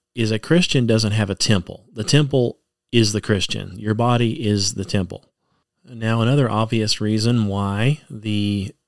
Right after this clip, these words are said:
um, Jacob's trouble is not for Christians is the fact that in that seven-year period, you have grace, you have faith,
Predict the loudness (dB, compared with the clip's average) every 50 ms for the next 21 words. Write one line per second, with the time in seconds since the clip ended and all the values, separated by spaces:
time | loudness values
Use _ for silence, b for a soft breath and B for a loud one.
0 | _ _ _ _ _ _ _ -4 -4 -2 -2 -2 -2 -2 -4 -4 -2 -2 -2 -2
1 | -2 -4 -6 -6 -4 -2 -2 -2 0 0 0 -2 0 0 -2 0 0 2 2 2
2 | 2 0 -2 -4 -2 -2 -2 -2 -2 0 0 2 2 2 0 0 0 0 0 -2
3 | -2 -4 -6 _ _ _ _ _ _ _ _ _ _ _ -2 0 2 2 0 0
4 | -4 -6 -6 -6 -4 -4 -2 -4 -4 -6 -10 -10 -8 -4 -4 -2 -4 -4 -6 -10
5 | _ _ _ _ _ -2 0 2 2 2 2 0 0 -2 -4 -6 _ _ _ _
6 | _ _ _ _ -8 -6 -6 -4 -4 -4 -2 -2 -2 0 0 0 0 0 -2 -2
7 | -2 -2 -2 0 0 0 -2 -2 -4 -6 -8 -8 -8 -6 -4 -4 -4 -4 -6 -4
8 | -4 -2 -2 -2 -2 -2 -4 -6 -8 -10 _ _ _ _ _ _ _ _ _ _
9 | _ _ _ _ -2 2 4 4 6 6 4 4 2 0 0 0 -2 -4 -6 _
10 | _ _ _ _ _ _ _ _ _ _ -6 -4 -2 -2 -2 -2 -4 -4 0 2
11 | 4 4 4 2 2 0 -4 -8 -14